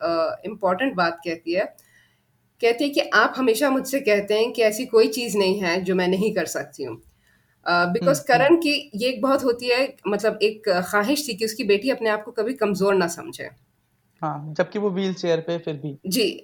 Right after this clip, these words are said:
Speaker 1: even though she is on a
Speaker 2: हम्म।
Speaker 1: wheelchair, he wants her to feel that she is differently abled and not disabled। तो he
Speaker 2: हम्म, हम्म, हम्म।
Speaker 1: always tries to, uh, you know, build up her strength। तो उसे हमेशा कहता है कि देखो, तुमको जो जिंदगी में करना है, तुम कर सकते हो, मगर तुम्हें दूसरे तरीके से करना होगा।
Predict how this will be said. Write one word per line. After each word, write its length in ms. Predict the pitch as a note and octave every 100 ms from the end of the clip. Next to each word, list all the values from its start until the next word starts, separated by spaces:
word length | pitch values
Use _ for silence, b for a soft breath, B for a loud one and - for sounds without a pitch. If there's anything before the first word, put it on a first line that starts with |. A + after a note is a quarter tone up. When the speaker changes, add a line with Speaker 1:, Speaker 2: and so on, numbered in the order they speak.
| A#3+
Speaker 1:
even 220 | D4 E4+
though 180 | F#4 F4
she 120 | E4+
is 80 | D4+
on 60 |
a 40 | D#4
Speaker 2:
हम्म। 120 | B3+
Speaker 1:
wheelchair, 420 | B3+ C4 D#4 D#4+
he 160 | D#4 C#4+
wants 560 | A#3 C4 E4 - - C4
her 360 | C#4 C#4+ -
to 180 | D4 C#4+
feel 200 | - C#4+
that 140 | C#4 C#4+
she 340 | - B3+ C4+
is 100 | C#4 F3 G#3
differently 580 | G#3 E4 F4+ D#4+ A#3+ G#3+
abled 240 | A#3 C#4+
and 240 | - G#3+
not 140 | G#3 A#3+
disabled। 680 | F#3+ G#3 G#3 D#3+ - - - _ _ b b b b b _
तो 100 | C4
he 200 | A#3 B3+
Speaker 2:
हम्म, 140 | C#4+ B3
हम्म, 80 |
हम्म। 20 | C4
Speaker 1:
always 280 | D#4+ F4+
tries 300 | - B3 C#4+ -
to, 60 | C#4+ D4 B3+
uh, 280 | F#3+ F#3+ F3+
you 200 | F3+ G#3+
know, 160 | C4+ G4+ - - E3
build 220 | B3+ A#3
up 100 | A3+
her 180 | G3+ -
strength। 300 | F#3 D#3 E3+
तो 80 | B3
उसे 200 | C#4 E4
हमेशा 340 | D4 C4 F4
कहता 300 | E4 A#3+ A#3+
है 60 | C#4+
कि 100 | C#4
देखो, 440 | A#3 A#3+ C4+ - B B _ _
तुमको 480 | - C#4+ D4+ C#4+ D#4
जो 220 | G#3+ B3
जिंदगी 380 | C4+ A3 A3 A3+
में 160 | D#4 D4+
करना 240 | G#3+ A3
है, 120 | A#3+
तुम 120 | C#4+ C4+
कर 160 | A3
सकते 300 | G#3+ A3 A3
हो, 60 | D#4+
मगर 160 | D4+
तुम्हें 260 | D4 C4+ D4+
दूसरे 260 | G#3+ - D#4+
तरीके 420 | A3+ F#3 F#3+ A#3+
से 140 | G#3+
करना 280 | F3+ D3 C#3+
होगा। 460 | C#3+ - G#2+ G2